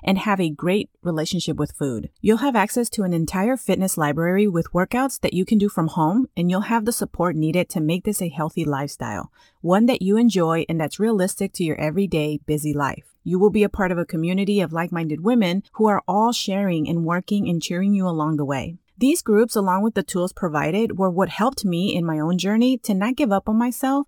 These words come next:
and also know exactly what to do to better my health and reach my goals. I love running these groups,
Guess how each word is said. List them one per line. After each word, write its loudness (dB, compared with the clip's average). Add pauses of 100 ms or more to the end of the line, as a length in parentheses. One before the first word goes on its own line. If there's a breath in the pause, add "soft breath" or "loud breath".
(120)
and 2
also 0
know 0
exactly -2
what 2
to 2
do 2
to 0
better -2
my 0
health -4
and -2
reach -6
my -2
goals. -4 (120)
I 2
love 2
running 2
these -2
groups, -4